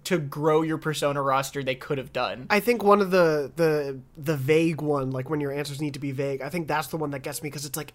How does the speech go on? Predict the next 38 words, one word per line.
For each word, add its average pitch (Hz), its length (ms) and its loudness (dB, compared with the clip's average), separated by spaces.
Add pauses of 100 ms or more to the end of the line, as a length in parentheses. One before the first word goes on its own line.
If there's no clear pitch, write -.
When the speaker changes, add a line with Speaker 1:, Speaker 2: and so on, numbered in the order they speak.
Speaker 2:
a 185 120 2
vague, 196 520 2
you 190 120 0
want 202 200 4
me 233 80 -2
to 214 80 2
give 190 180 2
a 175 140 2
vague 170 640 0
answer, 185 340 -4
but 170 240 -4
all 196 260 4
of 180 120 4
them 180 180 2
are 156 160 4
vague 156 480 2
to 147 160 -2
a 143 60 0
certain 147 380 0
extent. - 320 0
Like, 185 320 4
Speaker 1:
<laughs> - 120 -8
Speaker 2:
as 196 180 4
someone 226 260 6
Speaker 1:
Yeah. 214 60 4
Speaker 2:
who, 233 160 0
who 202 240 -4
grew 170 320 2
up, 180 200 2 (240)
like, 165 200 0
focusing 180 440 0
so 165 240 0
much 165 200 0
on 143 240 0
write-, 143 260 -6
especially 233 380 4
as, 165 140 4
like, 160 160 0